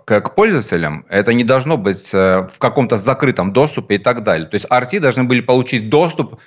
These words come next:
молниеносно, а, к этим правилам, чтобы можно было их, э, оспорить и так далее. Во-вторых, мне не нравится в-, в-,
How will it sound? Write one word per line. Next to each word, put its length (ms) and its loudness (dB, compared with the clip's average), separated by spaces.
молниеносно, 1000 2
а, 320 4
к 100 -8
этим 260 0
правилам, 480 2
чтобы 220 -6
можно 360 0
было 360 4
их, 360 -4
э, 240 0
оспорить 600 0
и 60 -4
так 220 -2
далее. 200 -2
Во-вторых, 400 0
мне 100 0
не 100 2
нравится 420 2
в-, 400 -6
в-, 220 -8